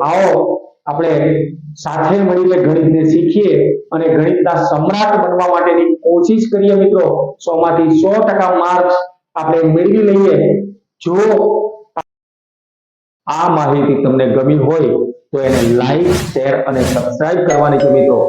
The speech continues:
અને દરેક પ્રશ્નો વિગતવાર આપણે તૈયાર કરવાના છે. તો હવે નવા જ વીડિયો સાથે આપણે મળીશું.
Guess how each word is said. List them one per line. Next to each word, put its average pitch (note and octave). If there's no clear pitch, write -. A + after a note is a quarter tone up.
અને A#2+
દરેક C#3+
પ્રશ્નો C#3
વિગતવાર D3+
આપણે C3
તૈયાર B2+
કરવાના B2+
છે. A#2+
તો D3
હવે D3
નવા C#3
જ D3+
વીડિયો D3+
સાથે D3
આપણે C#3+
મળીશું. C#3+